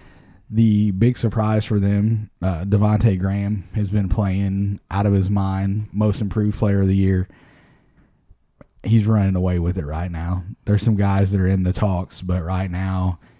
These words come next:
if he holds his pace, he's winning it. So, Grizzlies can still beat that team, though.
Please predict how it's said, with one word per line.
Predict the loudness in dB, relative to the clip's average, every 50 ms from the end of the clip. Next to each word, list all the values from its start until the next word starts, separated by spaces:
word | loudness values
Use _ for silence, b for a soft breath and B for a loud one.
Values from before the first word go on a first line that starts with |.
| b b b
if | 2
he | 4 6
holds | 6 6 6 4 2
his | 0 -2 -2 -2
pace, | -2 -2 0 -2 -2 -2 -2
he's | -4 -4 -4 -4
winning | -4 -6 -6 -8 -8 -10
it. | -12 -14 -16 -20 _ _ _ _ _ _ _ _ _ -12
So, | -6 -4 -4 -4 -4 -4 -6 -8 b b b b b b b b b b b b b b b b b _ _ _ _ _ _ _ _ 2
Grizzlies | 4 6 6 6 6 4 4
can | 2 0 0
still | 2 2 2 4
beat | 4 2 2 0
that | 0 -4 -4 -4
team, | -4 -4 -4 -2 -2
though. | -2 -2 -4 -4